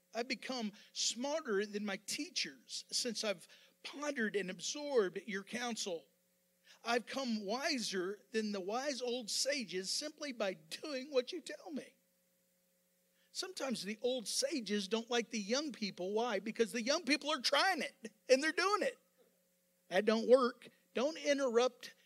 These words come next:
the guy that's doing it by saying it's impossible if he's doing it.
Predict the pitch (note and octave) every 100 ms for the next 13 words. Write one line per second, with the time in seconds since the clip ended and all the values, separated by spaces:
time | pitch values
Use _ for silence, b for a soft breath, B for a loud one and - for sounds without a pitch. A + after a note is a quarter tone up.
0 | b - E3+ A3 G3+ F#3 E3 G3+ B3 G#3+
1 | F#3 F#3+ A#3 G#3+ F#3 F#3 E3 A3 C4 A#3+
2 | F3+ G#3+ F#3+ G3+ F3 E3 A#3+ F4 B3+ -